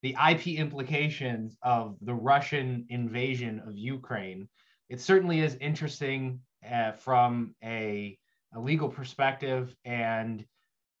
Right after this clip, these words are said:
we'll just have to see what happens. Let's hope for this reason and many more that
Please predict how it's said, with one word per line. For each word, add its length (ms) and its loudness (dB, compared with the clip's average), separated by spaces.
we'll 220 0
just 260 0
have 320 4
to 80 0
see 260 0
what 260 6
happens. 600 0
Let's 220 0
hope 340 -2
for 120 -4
this 280 -4
reason 400 -4
and 260 -4
many 320 0
more 680 4
that 460 4